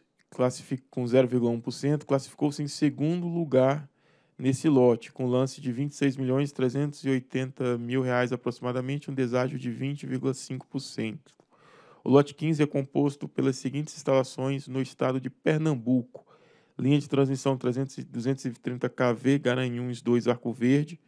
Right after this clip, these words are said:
com oitenta e nove quilômetros, linha de transmissão Caetés dois, Arco Verde, com cinquenta quilômetros,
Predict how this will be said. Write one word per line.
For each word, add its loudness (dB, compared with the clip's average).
com -2
oitenta 4
e -2
nove 0
quilômetros, -2
linha 2
de -8
transmissão 0
Caetés 4
dois, 4
Arco 0
Verde, 2
com -8
cinquenta -6
quilômetros, -4